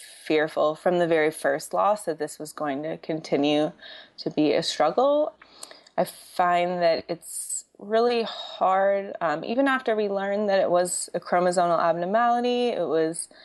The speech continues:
trisomy sixteen, which is one of the most common causes of first trimester miscarriage. Even though I kind of had, like, closure and a scientific,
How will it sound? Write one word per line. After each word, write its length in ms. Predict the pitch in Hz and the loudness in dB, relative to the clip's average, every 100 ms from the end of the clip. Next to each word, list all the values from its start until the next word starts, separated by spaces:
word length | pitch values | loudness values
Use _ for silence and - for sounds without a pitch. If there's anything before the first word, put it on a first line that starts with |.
| - _ _ | -20 _ _
trisomy 540 | - 175 170 175 165 170 | 0 0 0 -2 -4 -4
sixteen, 840 | - 147 - - 262 254 247 233 | -2 -4 -4 -2 2 2 2 2
which 220 | 190 - | 0 0
is 140 | 170 165 | -4 0
one 160 | 156 | 0
of 140 | 165 160 | 0 0
the 80 | 151 | 2
most 300 | 139 165 - | 2 0 -6
common 680 | - 147 165 165 165 165 - | 0 2 2 2 2 0 -4
causes 480 | - 160 160 170 165 | 0 0 2 0 0
of 200 | 156 165 - _ _ - - - _ _ | -2 -2 -12 _ _ -20 -20 -20 _ _
first 400 | - 165 165 - | 0 0 0 -4
trimester 680 | 175 160 151 160 - 160 160 | 0 0 0 -4 -4 -2 -2
miscarriage. 840 | 139 - - 262 269 269 254 240 - - | -2 -4 -2 2 4 2 0 -6 -8 -2
Even 300 | 196 208 190 | 2 2 2
though 100 | 175 | 2
I 140 | 165 | 0
kind 280 | 165 156 160 | -2 -6 -4
of 120 | 160 156 | -4 -6
had, 220 | - 160 160 | -6 -2 0
like, 160 | 147 - | 0 -2
closure 520 | - 156 170 170 165 | -2 0 2 0 0
and 120 | 165 | 0
a 80 | 160 | -4
scientific, 800 | - 160 160 165 - 165 170 180 | 0 2 2 0 -6 -2 -2 -4